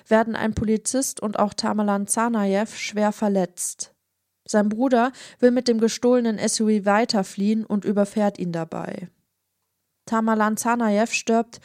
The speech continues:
am neunzehnten April zweitausenddreizehn um ein Uhr fünfunddreißig in einem Krankenhaus. Joka Tsarnajew lässt den S U V in Watertown zurück. Bis zum späten Nachmittag des neunzehnten April zweitausenddreizehn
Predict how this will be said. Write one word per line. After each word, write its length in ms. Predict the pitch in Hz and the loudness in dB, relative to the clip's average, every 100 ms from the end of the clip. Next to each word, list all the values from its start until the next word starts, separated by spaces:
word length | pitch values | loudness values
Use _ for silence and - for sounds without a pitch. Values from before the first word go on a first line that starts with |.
| - - - | -20 -20 -6
am 240 | - 214 214 | -2 0 0
neunzehnten 480 | 226 254 285 240 233 | 0 0 -4 -4 -6
April 320 | 208 233 226 | -4 -2 -2
zweitausenddreizehn 1120 | 214 208 220 208 208 202 202 214 233 - 214 | -2 -2 -2 0 -2 -2 0 0 0 -2 -2
um 140 | 208 196 | -2 -2
ein 220 | 202 214 | -2 -2
Uhr 100 | 214 | -4
fünfunddreißig 800 | 220 208 202 208 202 214 220 220 | -2 -2 -2 0 0 0 -2 -4
in 100 | 196 | -4
einem 180 | 202 | -4
Krankenhaus. 1040 | 202 190 185 - 165 160 - - - - _ _ _ _ _ _ - | -2 -2 -4 -6 -10 -10 -12 -14 -16 -20 _ _ _ _ _ _ -6
Joka 600 | 247 247 240 226 240 240 | -4 -2 -2 -2 -2 -6
Tsarnajew 640 | - 226 226 208 196 202 226 - | -4 -2 -2 -2 0 -2 -4 -4
lässt 300 | 202 208 226 | -4 -2 -2
den 120 | 208 | -2
S 240 | 220 - | -4 -4
U 120 | 226 | -4
V 40 | 202 | -2
in 280 | 233 214 196 | 0 0 0
Watertown 640 | 196 220 214 202 202 202 - - | -2 -2 -6 -4 -2 -2 -6 -6
zurück. 600 | 220 190 185 185 - _ _ _ _ _ _ _ | -2 0 -2 -4 -18 _ _ _ _ _ _ _
Bis 160 | 240 - | -4 -2
zum 140 | 233 | -4
späten 320 | - 247 247 | -2 -2 0
Nachmittag 560 | 233 269 254 - 214 - | -2 0 -2 0 -2 -2
des 140 | 208 | -4
neunzehnten 440 | 220 220 214 208 202 | -2 -2 -2 -4 -6
April 320 | 202 - 226 | -4 -2 -2
zweitausenddreizehn 1120 | - 208 208 208 202 196 196 220 226 220 220 | -2 -2 0 0 0 -2 0 -2 0 -2 -2